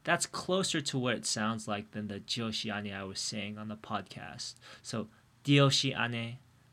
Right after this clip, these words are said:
dioshiane, dioshiane." And I was talking to a Taiwanese friend about it, and he was saying how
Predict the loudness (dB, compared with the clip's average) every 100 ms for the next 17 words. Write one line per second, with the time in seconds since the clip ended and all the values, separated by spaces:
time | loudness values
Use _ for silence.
0 | _ 2 6 6 6 2 0 -2 -4 -6
1 | -8 -14 -20 -20 -20 -20 -8 0 2 2
2 | 0 -2 -6 -6 -10 -12 -18 -20 -18 -18
3 | -20 -20 -8 -2 0 0 -2 -6 -10 -20
4 | -20 -8 -2 -2 2 0 0 0 0 0
5 | 0 2 4 2 2 0 -2 -2 0 0
6 | 0 0 0 0 -6 -8 -10 -8 -4 -2
7 | -2 0 0 0 2 2 2